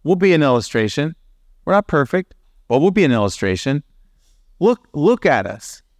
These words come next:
and learn. We want to be able to be learned from, but not just to be set apart or set aside.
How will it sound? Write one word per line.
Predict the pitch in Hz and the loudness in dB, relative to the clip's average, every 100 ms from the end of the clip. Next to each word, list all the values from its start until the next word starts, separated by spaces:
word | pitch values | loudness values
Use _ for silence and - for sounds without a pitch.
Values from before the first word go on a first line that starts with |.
| _ _ _ _ _ _ _ _ - | _ _ _ _ _ _ _ _ -4
and | 143 151 | 0 2
learn. | 202 220 110 101 _ _ _ _ - | 2 2 0 -6 _ _ _ _ -2
We | 147 220 | 2 2
want | 165 147 196 202 - - - | 2 2 2 0 -4 -20 -8
to | 156 | -4
be | 135 147 139 - | 0 2 2 0
able | 135 143 131 | 0 2 0
to | 123 | -2
be | 113 113 | -2 0
learned | 110 127 127 117 | 2 2 2 2
from, | - 107 98 - | 0 0 0 -2
but | 110 | -2
not | 123 135 139 | 0 0 0
just | - 135 - | -2 -4 -2
to | |
be | 120 110 | -2 -2
set | - 123 | 0 -2
apart | 104 - 117 110 - | -2 -2 0 0 -2
or | 95 | -10
set | - 117 | -4 -4
aside. | 98 - 107 98 95 | -4 -4 -4 -4 -6